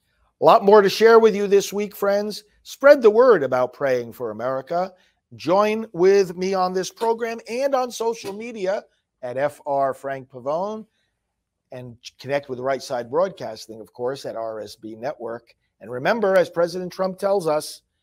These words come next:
we are part of the greatest political movement in American history. This country doesn't belong to the radicals who want to destroy it.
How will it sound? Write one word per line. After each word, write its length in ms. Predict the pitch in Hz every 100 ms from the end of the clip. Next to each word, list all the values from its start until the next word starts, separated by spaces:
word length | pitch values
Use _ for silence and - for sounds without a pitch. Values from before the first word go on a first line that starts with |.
| _ _
we 180 | 143 202
are 120 | 240
part 320 | 226 185 226 226
of 60 |
the 80 | 220
greatest 540 | 185 185 226 233 -
political 440 | 202 208 214 202 196
movement 540 | 196 202 170 190 190 _ _ _ _ -
in 180 | 156 160
American 560 | 160 139 143 139 143
history. 540 | 117 117 - - 67 _ _ _ _ _ _ _ -
This 180 | 113 127
country 320 | - 160 160
doesn't 280 | 165 160 180
belong 520 | 165 175 208 147 95 _ _ _
to 100 | 135
the 80 | 131
radicals 560 | 131 139 131 139 139
who 100 | 117
want 220 | 135 120 113
to 60 |
destroy 460 | 101 107 - 208 180
it. 180 | 85